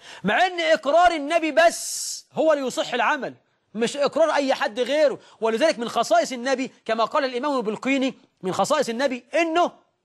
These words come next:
لا يمكن أن يسكت على جور، سكت بقى دين، خلاص سكوته دين. إنما أي حد غيره ممكن يسكت على جور، يمكن خايف، يمكن مكره.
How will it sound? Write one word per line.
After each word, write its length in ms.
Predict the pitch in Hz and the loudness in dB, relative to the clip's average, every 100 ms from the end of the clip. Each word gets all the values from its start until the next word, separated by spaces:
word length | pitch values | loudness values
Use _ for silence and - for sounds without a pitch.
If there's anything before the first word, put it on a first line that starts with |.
| _ - | _ -2
لا 140 | 285 | 0
يمكن 560 | 330 427 381 - 180 127 _ _ _ _ - | 2 0 -2 -8 -10 -12 _ _ _ _ -6
أن 100 | 190 | -2
يسكت 360 | 277 - 214 | -2 -2 -4
على 220 | 180 196 180 | -2 0 -2
جور، 260 | 226 156 - _ _ _ _ _ _ _ _ _ | -6 -12 -16 _ _ _ _ _ _ _ _ _
سكت 380 | - 339 349 349 - | -2 -2 0 -2 0
بقى 180 | 208 214 | 0 0
دين، 160 | 277 | -2
خلاص 380 | 196 190 160 - | -4 -4 -4 -6
سكوته 300 | 208 285 247 | -4 -2 -4
دين. 260 | 196 160 117 _ _ _ _ _ _ _ _ _ _ _ - | -4 -6 -10 _ _ _ _ _ _ _ _ _ _ _ -8
إنما 200 | 135 202 | -2 0
أي 160 | 220 | 0
حد 240 | 208 214 165 | 0 -2 -2
غيره 220 | 175 196 | -4 -4
ممكن 240 | 202 180 | -6 -4
يسكت 280 | 175 190 170 | -4 -6 -2
على 220 | 170 190 | 0 0
جور، 220 | 190 269 160 | -2 -6 -8
يمكن 180 | 156 | -8
خايف، 460 | 151 254 277 196 _ _ _ _ _ | -6 -6 -6 -12 _ _ _ _ _
يمكن 200 | 147 165 | -10 -4
مكره. 380 | 233 285 214 | -2 -2 -4